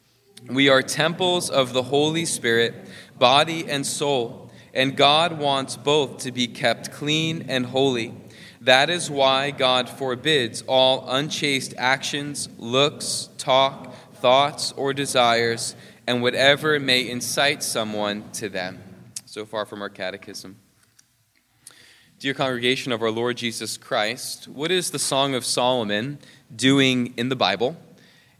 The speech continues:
And what does it have to do with the sixth commandment? And those are the two introductory questions I want us to think about. So what is the Song of Solomon doing in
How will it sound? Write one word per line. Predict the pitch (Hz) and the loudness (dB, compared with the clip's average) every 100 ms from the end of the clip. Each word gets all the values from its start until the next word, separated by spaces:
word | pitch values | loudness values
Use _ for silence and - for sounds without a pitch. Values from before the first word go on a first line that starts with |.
| - | -2
And | 120 123 123 117 - - | 2 4 2 -2 -8 -10
what | 113 165 | -2 0
does | 190 | 0
it | 151 | 0
have | 135 135 | -2 -2
to | 127 | -6
do | 113 113 113 | -2 -2 0
with | 104 104 - - | 0 -2 -2 -12
the | 104 | -12
sixth | - 107 101 - - - | -8 -6 -6 -8 -12 -14
commandment? | 107 92 85 80 - - - 107 | -10 -6 -8 -10 -18 -20 -20 -16
And | |
those | 127 - | -14 -10
are | |
the | 107 | -10
two | - 113 107 104 - | -6 -4 -2 -4 -8
introductory | 110 - 107 107 - 107 98 | -10 -8 -2 -2 -2 -10 -8
questions | - 101 - 101 | -2 -4 -4 -6
I | 98 | -4
want | 101 101 | -2 -4
us | 98 - | -6 -10
to | |
think | - 104 98 | -10 -10 -8
about. | 101 90 92 - - - - - - | -8 -6 -6 -12 -20 -20 -20 -20 -8
So | - | 0
what | 175 | 2
is | 233 | 2
the | 233 | 0
Song | 170 165 156 160 143 | 2 4 4 4 0
of | 135 | -4
Solomon | - 131 123 113 98 113 139 120 | 0 2 2 2 -4 -6 -10 -8
doing | 117 127 135 131 127 | -2 0 2 -2 -2
in | 113 110 104 104 | -2 -2 -2 -8